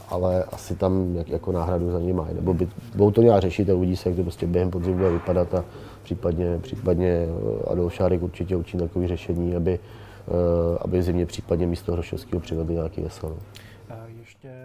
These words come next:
Speaker 2: se musíme zastavit právě u Slávie. Tam odešel tedy Simon Deli, strávil v Edenu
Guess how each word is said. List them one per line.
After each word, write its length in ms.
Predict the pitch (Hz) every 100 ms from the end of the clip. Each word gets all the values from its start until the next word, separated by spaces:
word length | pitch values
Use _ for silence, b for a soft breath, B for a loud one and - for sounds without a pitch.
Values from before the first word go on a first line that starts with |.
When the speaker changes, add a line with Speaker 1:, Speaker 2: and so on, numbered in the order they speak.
| 131
Speaker 2:
se 180 | 127 139
musíme 280 | 131 - 131
zastavit 360 | 127 - 131
právě 260 | 127 127 131
u 100 | 135
Slávie. 640 | 127 127 127 127 135 131 131 -
Tam 360 | 131 127 127 143 - - -
odešel 400 | 135 127 - 131
tedy 200 | 123 139
Simon 460 | 131 139 131 135 135
Deli, 440 | 135 131 131 131 - - -
strávil 880 | - - 123 117 127 135 131 123 104 - - -
v 100 | - -
Edenu 440 | 123 131 135 127